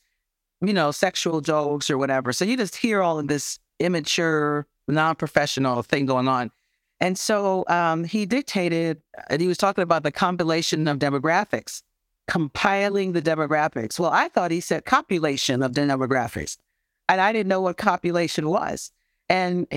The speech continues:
so he called me in, yelled at me, says, "Daphne, what the hell is," you know, whatever. And I said, "That's what you said." He says, "No, let's look it up. I would never have said that." Look, and he was right. And, uh, I said, "This cannot be for me. I'm making too many mistakes.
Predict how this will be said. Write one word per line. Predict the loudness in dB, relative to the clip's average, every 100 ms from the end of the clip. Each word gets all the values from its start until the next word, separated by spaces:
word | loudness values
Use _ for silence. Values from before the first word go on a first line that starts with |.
| -8
so | -4 0
he | 0 -2
called | 0 0 0
me | 0 0
in, | 0 0
yelled | 0 0 0
at | 0
me, | -2
says, | -2 -2
"Daphne, | 0 0 0 -2
what | 0 0 -2 -6
the | -2 -2
hell | 0 0 0 0
is," | -2 0
you |
know, | 0 0
whatever. | -2 -4 _ _ 0
And | 2
I | 0
said, | 0 0
"That's | 0
what | -2 -2
you | -2
said." | 0 0 0 -2
He | -4
says, | -2 -2
"No, | 2 2 2 -4 _
let's | 0 0 0
look | -2 2
it | 2
up. | 0 -2 _ _ 2
I |
would | 2 2
never | 2 2 2
have | 0 -2
said | 0 -2 0
that." | -2 0 0
Look, | -2 -4 _ _
and | -2
he | 0
was | 0
right. | -2 -2 -10 _ _ _ 0
And, | 2 2 0 2 2
uh, | 4 4 2 0
I |
said, | 0 -2 0
"This | -2 -2
cannot | -2 2 2 2
be | -2
for | -2
me. | 0 2
I'm | 2
making | 0 0 -2
too | -2
many | 0 0 0
mistakes. | -2 0 2 2 -2 -6